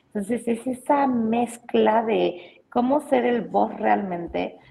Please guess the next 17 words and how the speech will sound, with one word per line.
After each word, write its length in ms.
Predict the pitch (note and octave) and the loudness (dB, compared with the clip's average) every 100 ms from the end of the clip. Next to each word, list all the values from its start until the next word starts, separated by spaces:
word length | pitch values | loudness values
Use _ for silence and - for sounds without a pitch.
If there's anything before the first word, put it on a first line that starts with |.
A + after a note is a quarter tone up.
| - | -6
cómo 180 | B3 | -4
ser 140 | B3+ G#3 | -2 -4
el 120 | G3+ | -4
jefe 300 | G#3 F#3+ G3 | -6 -6 -6
realmente, 600 | F3 E3+ E3 D#3 D3+ E3+ - - _ - | -4 -4 -4 -6 -6 -8 -8 -20 _ -14
y 140 | F#3 | -4
cuándo 320 | G#3 G#3 A#3 | 0 0 0
sí 160 | - C4 | -6 -8
tienes 340 | B3+ A3+ A3 | -4 -4 -6
que 80 | - | -6
apretar 480 | - E3 E3 F3 F#3 | -6 -6 -2 -2 -2
y 40 | |
cuándo 300 | F#3 F#3 G3 | -4 -4 -4
no 180 | F#3+ G3+ | -6 -6
tienes 300 | - G3+ G3 | -4 -6 -6
que 100 | - | -6
apretar, 480 | - D#3+ D#3 D#3 D#3 | -4 -4 -2 -2 -2